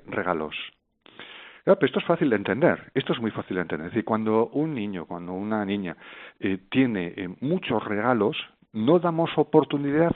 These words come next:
de qué. En primer lugar, no damos oportunidad de procesar qué es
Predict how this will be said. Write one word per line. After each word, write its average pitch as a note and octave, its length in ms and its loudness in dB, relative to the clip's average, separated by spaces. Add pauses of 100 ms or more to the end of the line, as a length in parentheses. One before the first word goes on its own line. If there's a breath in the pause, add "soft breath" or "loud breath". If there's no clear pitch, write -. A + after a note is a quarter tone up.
de G#2 240 -2
qué. F#2+ 240 0 (280)
En G2 120 -4
primer B2+ 260 0
lugar, F2 360 -4
no B2+ 180 2
damos D#3 260 0
oportunidad D3+ 480 0 (120)
de A2+ 200 4
procesar E3 680 2 (100)
qué A#2 300 4
es F#2 60 -2